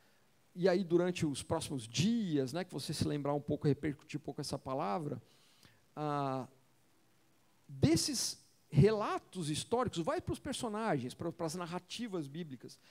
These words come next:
e falar, "Parece que não era bem assim", né? Existe um,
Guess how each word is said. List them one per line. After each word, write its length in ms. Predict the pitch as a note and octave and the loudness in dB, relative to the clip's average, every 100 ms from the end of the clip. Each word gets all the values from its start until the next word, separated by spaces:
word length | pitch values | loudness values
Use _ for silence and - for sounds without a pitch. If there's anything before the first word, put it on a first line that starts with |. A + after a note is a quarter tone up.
| - - | -14 -10
e 60 | |
falar, 320 | G#3 C#4+ B3+ A#3 | -6 -4 -2 -4
"Parece 440 | - B3 D4 - | -6 -6 -4 -6
que 100 | F#4 | -6
não 180 | D#4 C#4+ | -8 -8
era 180 | - E3+ | -8 -8
bem 240 | D3 C3+ | -8 -8
assim", 400 | A#2 - A2 F#2+ _ _ _ _ _ _ | -10 -12 -14 -16 _ _ _ _ _ _
né? 300 | - A2 B2 - - - - _ _ - | -14 -12 -12 -14 -20 -20 -20 _ _ -12
Existe 420 | B2+ G3+ - B3+ | -8 -6 -4 -4
um, 200 | A#3+ | -6